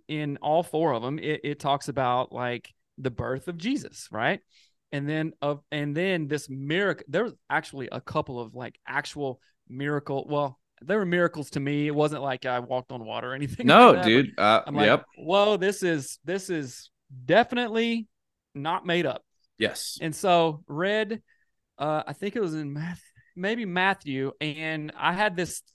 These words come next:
Speaker 1: thing where I always read the Cliff's Notes of, you know, if
Speaker 2: Mm-hmm.
Speaker 1: it has, like, a, an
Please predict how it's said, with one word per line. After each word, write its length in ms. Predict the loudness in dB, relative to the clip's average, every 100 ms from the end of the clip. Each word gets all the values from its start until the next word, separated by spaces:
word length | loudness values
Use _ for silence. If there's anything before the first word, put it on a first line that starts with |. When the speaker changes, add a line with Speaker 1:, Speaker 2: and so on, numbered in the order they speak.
| -8
Speaker 1:
thing 320 | -4 -2 -2
where 460 | 0 0 0 -2 -4
I 140 | -6 -2
always 460 | 2 2 2 -2 -4
read 280 | -4 -4 -4
the 100 | -6
Cliff's 360 | -6 -8 -6
Notes 420 | -4 -4 -4 -8 -6
of, 220 | -2 0 0
you 80 |
know, 120 | 2 2
if 40 |
Speaker 2:
Mm-hmm. 60 | 0
Speaker 1:
it 40 |
has, 160 | -4 -4
like, 160 | -4 -4
a, 120 | -8
an 180 | -8 -12